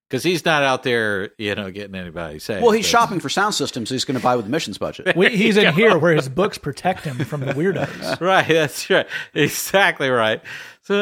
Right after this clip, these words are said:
Speaker 1: a little too
Speaker 3: Of course
Speaker 1: real,
Speaker 3: I'm good at
Speaker 1: okay.
Speaker 3: ministry. Look at my mini books.
Speaker 1: <laughs> So real.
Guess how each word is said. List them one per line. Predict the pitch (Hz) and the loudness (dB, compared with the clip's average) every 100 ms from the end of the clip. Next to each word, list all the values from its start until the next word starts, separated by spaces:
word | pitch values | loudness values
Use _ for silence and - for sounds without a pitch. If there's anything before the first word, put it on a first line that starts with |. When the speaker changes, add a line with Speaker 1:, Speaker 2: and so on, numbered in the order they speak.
| 208 | 2
Speaker 1:
a | 202 | 2
little | 240 285 | 0 0
too | - | 0
Speaker 3:
Of | 254 | 4
course | 302 208 | 6 6
Speaker 1:
real, | 202 | 6
Speaker 3:
I'm | |
good | 180 175 | 6 4
at | |
Speaker 1:
okay. | 165 | 4
Speaker 3:
ministry. | 156 151 175 202 | 2 0 0 0
Look | 165 185 | 2 2
at | 196 | 0
my | 165 165 | 0 -2
mini | 151 143 180 | -2 -4 0
books. | 247 - - 131 127 | 0 -2 -6 -8 -4
Speaker 1:
<laughs> | - 135 147 - 180 160 151 - 156 - - - 127 - - | 2 4 4 4 2 2 0 0 -2 0 0 0 -4 -4 -10
So | - 370 381 381 370 | -4 0 2 4 4
real. | 320 294 302 294 294 | 4 2 2 0 -2